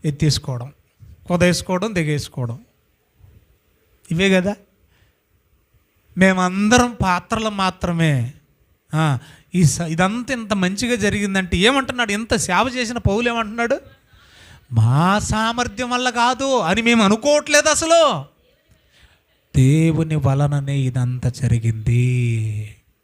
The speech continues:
పాపం ఒట్టి చేతికర్రతో బయలుదేరాడట యాకోబు. అన్నను మోసం చేశాడు కదా. అమ్మ చెప్పింది, "ఒరే మామ దగ్గరికి వెళ్ళిపోరా, లాభం దగ్గరికి." సిరియాకు పారిపోయాడు.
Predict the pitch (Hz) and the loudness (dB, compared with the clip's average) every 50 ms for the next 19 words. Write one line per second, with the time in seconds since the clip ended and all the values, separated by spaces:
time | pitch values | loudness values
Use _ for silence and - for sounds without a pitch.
0 | _ _ _ _ _ _ _ _ - _ _ _ _ _ _ _ _ _ - 180 | _ _ _ _ _ _ _ _ -20 _ _ _ _ _ _ _ _ _ 2 4
1 | 170 - 170 165 151 143 143 156 170 160 - 196 175 - - 160 156 - - - | 4 4 2 0 -2 -4 -4 -6 -6 -6 -6 -10 -10 -4 -2 -2 -2 -2 -2 -2
2 | 170 151 151 147 - 156 143 139 139 139 135 127 131 127 127 117 113 113 113 - | -2 -2 -4 -4 -6 -6 -2 0 0 0 2 2 2 2 2 2 0 0 -2 -4
3 | 117 - _ _ _ _ _ _ _ _ _ _ _ _ _ _ _ _ _ _ | -8 -16 _ _ _ _ _ _ _ _ _ _ _ _ _ _ _ _ _ _
4 | _ _ _ _ _ _ _ - - - 131 123 120 117 - - 113 110 113 - | _ _ _ _ _ _ _ -18 -6 -2 0 0 0 0 -2 -4 -6 -6 -6 -10
5 | _ _ 151 143 147 156 165 170 165 156 156 147 143 156 156 147 131 - - 143 | _ _ -6 -4 -4 -2 -4 -2 0 0 0 -2 -4 -6 -8 -8 -8 -8 -8 -8
6 | 139 131 135 139 - _ _ _ _ _ _ _ _ _ - - _ _ _ _ | -8 -8 -8 -10 -12 _ _ _ _ _ _ _ _ _ -20 -20 _ _ _ _
7 | _ _ _ _ _ _ _ _ _ _ - 135 139 147 151 143 143 139 - - | _ _ _ _ _ _ _ _ _ _ -2 -2 0 0 -2 -2 -4 -4 -4 -4
8 | 147 139 135 131 151 156 165 156 143 143 135 139 143 143 151 139 143 139 - - | -2 2 2 2 2 0 -2 -4 -6 -8 -8 -6 -6 -6 -6 -4 -6 -6 -8 -8
9 | 139 127 127 - 139 135 127 139 139 131 123 127 123 131 127 123 123 120 113 120 | -8 -8 -6 -6 -6 -6 -6 -6 -6 -6 -8 -6 -6 -6 -6 -6 -6 -6 -6 -6
10 | 117 120 - - 135 143 _ _ _ _ _ _ _ _ _ _ _ _ _ _ | -8 -8 -10 -12 -18 -20 _ _ _ _ _ _ _ _ _ _ _ _ _ _
11 | _ _ _ _ _ _ _ _ _ _ _ - - _ _ _ _ _ _ _ | _ _ _ _ _ _ _ _ _ _ _ -20 -20 _ _ _ _ _ _ _
12 | - - _ _ _ _ _ - - - 147 127 117 135 135 131 120 - - 123 | -20 -20 _ _ _ _ _ -16 -2 0 0 2 2 2 0 -2 -4 -4 -6 -4
13 | 120 120 - - 110 110 - | -2 -2 -4 -4 -6 -8 -12